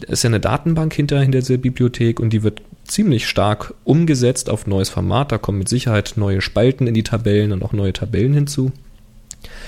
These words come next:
Ja, und da hat's bei einigen das Ding gerissen und dann ging irgendwie gar nichts mehr und das ist dann schon recht ärgerlich. Also ich würde in jedem Fall vorher ein manuelles Backup machen,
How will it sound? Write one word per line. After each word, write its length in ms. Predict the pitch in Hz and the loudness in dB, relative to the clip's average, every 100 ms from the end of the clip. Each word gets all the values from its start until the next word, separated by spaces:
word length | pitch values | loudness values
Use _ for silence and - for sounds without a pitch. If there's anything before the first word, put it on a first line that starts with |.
| - - - - - | -16 -18 -20 -10 0
Ja, 160 | 113 | 2
und 220 | 98 98 101 | 4 2 2
da 200 | 117 117 | 2 0
hat's 220 | - - | -2 -4
bei 200 | - 101 | 0 0
einigen 400 | 92 110 113 110 | 2 2 2 0
das 200 | 98 - | 0 0
Ding 180 | 107 107 - - - | -2 -4 -10 -20 0
gerissen 580 | 113 104 117 - 151 147 | 2 4 2 2 0 0
und 200 | 117 107 | -2 0
dann 100 | 107 | 2
ging 140 | 107 | 2
irgendwie 260 | 110 101 95 | 0 0 0
gar 180 | 101 92 | 0 0
nichts 240 | 139 - | -2 -2
mehr 120 | 107 | 0
und 60 | 107 | 0
das 100 | 101 | 0
ist 60 | 107 | -2
dann 60 | |
schon 180 | - 110 | -2 -2
recht 260 | - - - | -2 -6 -6
ärgerlich. 580 | 101 92 90 - - - | -4 -2 -2 -4 -6 -2
Also 140 | 104 | 0
ich 100 | - | 2
würde 160 | 127 120 | 0 0
in 80 | 107 | 0
jedem 240 | 131 156 | 0 0
Fall 200 | - 120 | 0 -2
vorher 540 | - - 175 170 143 | -2 -2 2 4 2
ein 140 | - 113 | 2 0
manuelles 720 | 110 107 - 139 160 - - - - | 2 2 2 2 0 -4 -10 -18 -2
Backup 420 | 127 - 104 - | 0 0 -4 -2
machen, 460 | 95 104 - 185 | -2 -2 -2 -6